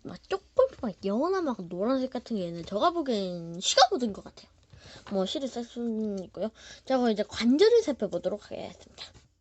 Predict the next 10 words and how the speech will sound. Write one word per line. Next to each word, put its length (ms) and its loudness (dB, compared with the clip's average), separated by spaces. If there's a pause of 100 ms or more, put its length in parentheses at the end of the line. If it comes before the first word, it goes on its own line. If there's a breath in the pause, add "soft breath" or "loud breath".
(400 soft breath)
자, 80 2
일단 420 0
머리 360 2
관절은 500 0 (140)
위로는 720 4
여기까지, 540 -6 (260)
아래로는 1120 4
여기까지, 560 -4 (500 soft breath)
그리고 720 -2
삼백육십 1500 -4